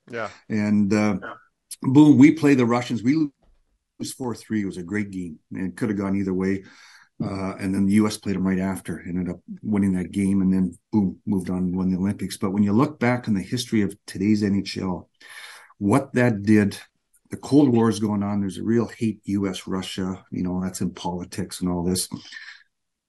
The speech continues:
Speaker 2: These, what these, you know, the U S team, these college can, kids winning, what that did, that really galvanized the U S at that time. People,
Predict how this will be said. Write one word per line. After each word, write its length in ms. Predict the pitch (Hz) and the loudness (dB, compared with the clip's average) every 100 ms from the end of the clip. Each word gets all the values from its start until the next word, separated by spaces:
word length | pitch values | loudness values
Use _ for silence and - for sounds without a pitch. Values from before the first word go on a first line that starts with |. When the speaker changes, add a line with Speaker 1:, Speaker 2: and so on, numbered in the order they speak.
| _ - | _ 2
Speaker 2:
These, 360 | 107 143 147 | 8 8 8
what 220 | 120 120 | 4 4
these, 680 | 120 117 107 - - - - _ _ | 6 6 6 -2 -6 -12 -16 _ _
you 120 | 107 | -2
know, 120 | 107 104 | -2 -2
the 120 | 104 | 2
U 240 | 110 131 | 6 6
S 140 | 131 - | 4 -2
team, 220 | - 113 | 0 2
these 160 | 104 95 | 2 -4
college 420 | - 110 107 - | -6 -4 -4 -6
can, 420 | - 92 92 107 _ - _ | -8 -6 -4 -8 _ -20 _
kids 220 | - 90 | -6 -4
winning, 400 | 95 107 104 90 | -2 0 0 -2
what 200 | 104 120 | -6 -8
that 320 | 120 120 - | -8 -8 -6
did, 320 | 110 104 95 - _ _ _ _ _ - | -2 -2 -2 -10 _ _ _ _ _ -14
that 120 | 85 | 0
really 240 | 214 123 | 2 2
galvanized 600 | 90 98 104 92 92 87 | 0 0 2 2 2 0
the 80 | 87 | -2
U 140 | 92 90 | 0 0
S 200 | 90 - | -4 -8
at 60 | |
that 200 | 76 76 | -12 -14
time. 300 | - 82 87 _ _ | -14 -12 -12 _ _
People, 380 | - 185 95 | 2 4 4